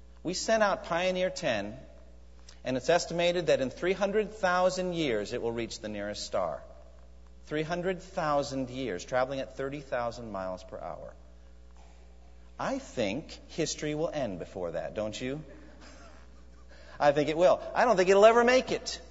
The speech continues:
So let's go with deep space. Infinitely deep, humblingly deep. "When I consider the heavens, the work of your fingers, what is man?" We are humbled by that. Oh, the depths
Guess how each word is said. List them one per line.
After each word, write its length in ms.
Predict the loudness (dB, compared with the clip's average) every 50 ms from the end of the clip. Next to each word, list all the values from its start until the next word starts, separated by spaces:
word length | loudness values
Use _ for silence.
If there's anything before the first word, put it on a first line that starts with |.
| -18 -18 -18 -18 -16 -6
So 120 | 2 6 8
let's 180 | 8 6 8
go 160 | 8 6 8
with 180 | 8 6 4 4
deep 300 | 4 4 4 4 2 0
space. 920 | -2 -2 -2 6 8 10 10 10 8 4 0 -2 -4 -4 -4 -4 -8 -10 -12 -14 -16 -16 -16 -10 0 4
Infinitely 720 | 6 6 6 6 4 4 4 4 4 4 4 4 2 2
deep, 320 | 2 2 2 2 2 -2 -8 -14 -14 -12
humblingly 880 | -10 -6 4 8 8 8 10 8 8 8 8 8 8 8 6 6 6 4
deep. 480 | 4 4 4 4 4 4 2 -2 -10 -16 -16 -14 -2 4
"When 160 | 6 8 8
I 100 | 8 6
consider 420 | 6 4 2 4 8 8 8 8
the 120 | 8 6 4
heavens, 520 | 8 8 8 10 10 8 4 4 4 4
the 120 | 4 6
work 260 | 8 8 8 8 8 6
of 100 | 4 4
your 100 | 4 2
fingers, 380 | 4 2 0 2 4 2 0 0 -6 -12 -2
what 240 | 2 4 6 6 6
is 180 | 6 4 4
man?" 320 | 4 4 6 6 4 2 0 -6 -14 -12 0
We 180 | 4 6 8 8
are 100 | 8 6
humbled 460 | 4 4 8 8 8 10 8 4 6
by 180 | 6 6 6 6
that. 160 | 2 0 -2 -6 -12 -8 4
Oh, 200 | 8 10 10 10
the 100 | 10 8
depths 800 | 2 2 2 4 6 6 6 6 4 -4 -4 -2 -2 -2 -4 -6